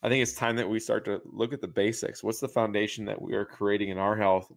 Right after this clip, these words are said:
Wh-, who's watching us? You know, who's watching us, and who can we influence? Uh, 'cause at the end of the day, if you're, if you're getting better results with your health over time, you may be the weird one at first, but I guarantee you, when things, when, when there's a crisis that occurs in someone's life,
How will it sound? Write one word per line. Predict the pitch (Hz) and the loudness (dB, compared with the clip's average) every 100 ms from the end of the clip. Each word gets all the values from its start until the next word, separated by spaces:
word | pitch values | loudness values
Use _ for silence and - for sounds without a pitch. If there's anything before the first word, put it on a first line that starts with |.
| _ - | _ -12
Wh-, | 107 - | -12 -8
who's | 120 139 113 | -2 0 4
watching | 104 104 - 92 87 | 4 4 0 -8 -8
us? | - - - | -10 -12 -8
You | 101 | -6
know, | 90 | -4
who's | 110 123 | -2 0
watching | 107 98 95 95 85 | 4 4 4 -4 -10
us, | 92 | -10
and | 98 95 - - _ | -10 -12 -18 -20 _
who | 143 | -4
can | 139 139 | -2 -4
we | 123 | -4
influence? | - 104 107 - 101 95 - - - - - - | -4 -4 -6 -6 -6 -6 -10 -16 -18 -20 -6 0
Uh, | |
'cause | 139 113 | 2 4
at | |
the | 113 | 4
end | 135 139 | 6 6
of | |
the | 123 | 6
day, | 113 | 4
if | 98 | 2
you're, | 107 131 113 | 2 2 2
if | - | 2
you're | 120 147 | 2 2
getting | 123 127 127 123 - - | 2 0 0 -4 -8 0
better | 113 117 | 2 4
results | 110 98 104 104 95 | 2 2 4 4 0
with | |
your | 101 | -6
health | 92 98 101 | 0 0 0
over | 98 92 | -4 -6
time, | - 92 98 95 | -2 -2 -2 -2
you | 113 | 0
may | 127 | 2
be | 123 | 2
the | 104 | 2
weird | 92 104 107 | 2 2 2
one | |
at | 120 - | 0 0
first, | 127 135 - | 0 0 6
but | 101 - - - - 98 | 6 6 -4 -20 -4 -2
I | |
guarantee | 101 104 110 110 104 | 2 2 2 4 2
you, | 90 - | 2 -2
when | 101 95 | -6 -2
things, | 110 113 113 | 0 0 0
when, | 104 98 | -6 -6
when | 107 101 85 | -4 -6 -2
there's | 104 117 127 | 0 2 0
a | |
crisis | - 107 107 - 104 | 2 4 4 0 -6
that | - | -6
occurs | 104 104 101 98 | 2 6 6 6
in | 92 | 2
someone's | - 95 90 98 | 0 2 0 2
life, | 95 90 - | 4 4 0